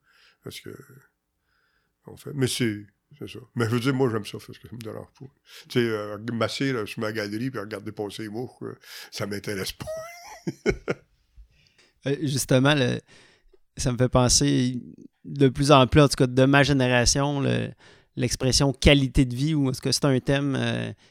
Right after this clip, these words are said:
Speaker 2: qui, qui prend beaucoup d'importance, euh, je pense, par rapport à l'époque, euh, de mes parents ou de mes grands-parents. En tout cas, on n'a peut-être pas la même perception de ça.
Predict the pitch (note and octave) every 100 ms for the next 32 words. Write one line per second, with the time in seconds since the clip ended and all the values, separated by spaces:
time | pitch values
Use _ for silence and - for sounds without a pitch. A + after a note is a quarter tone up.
0 | _ _ _ - - - - - C3+ B2
1 | D3 C#3 C#3 C3 C3+ - C#3 C#3+ C3+ -
2 | B2+ B2 A#2+ A2+ A2+ - B2 - B2+ A#2
3 | - A#2+ A2+ A2 G#2+ G#2+ G#2+ - _ _
4 | - A#2 - B2 - B2 A#2 A2+ A2 -
5 | _ A#2+ A#2 A#2+ B2 A#2 B2 B2 B2 A#2
6 | A2+ A#2 B2 A2+ A#2+ B2 - A2 A2+ C3
7 | - A#2+ A#2+ - C3+ - C3+ B2 C#3 C#3
8 | C3+ - B2+ D3 C#3 A#2+ - D#3+